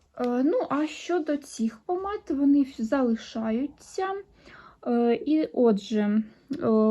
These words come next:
ось ця помада, також Faberlic, червона.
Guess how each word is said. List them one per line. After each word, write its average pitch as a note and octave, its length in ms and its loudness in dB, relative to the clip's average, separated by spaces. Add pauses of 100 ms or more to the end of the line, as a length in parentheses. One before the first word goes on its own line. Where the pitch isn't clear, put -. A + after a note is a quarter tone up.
ось C#4+ 300 0
ця A3+ 220 2
помада, D#4+ 600 2
також C4 540 0
Faberlic, A#3+ 720 0 (100)
червона. E4+ 840 2